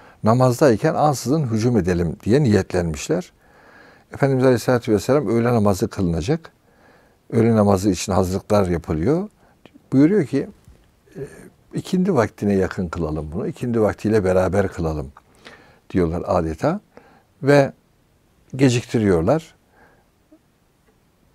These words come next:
Ve ikindi vaktinde de korku namazı diye bilinen,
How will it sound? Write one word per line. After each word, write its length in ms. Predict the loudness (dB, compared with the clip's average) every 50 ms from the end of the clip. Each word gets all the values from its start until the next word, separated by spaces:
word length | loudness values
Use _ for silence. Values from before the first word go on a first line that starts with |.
| _ _ _ _ -10
Ve 420 | -8 -6 2 4 6 6 6 4 0 -6
ikindi 400 | -6 -4 -2 0 0 2 2 2
vaktinde 540 | 2 0 -2 -2 -2 -2 0 0 0 0 0
de 160 | -2 -6 -8 -10 _ _ _ _ _ _ _ _ _ _
korku 360 | -2 0 0 0 0 0 0 2
namazı 400 | 2 4 2 2 2 0 -2 -2
diye 260 | 0 0 0 0 0
bilinen, 480 | 0 0 0 0 -2 -2 -2 -4 -6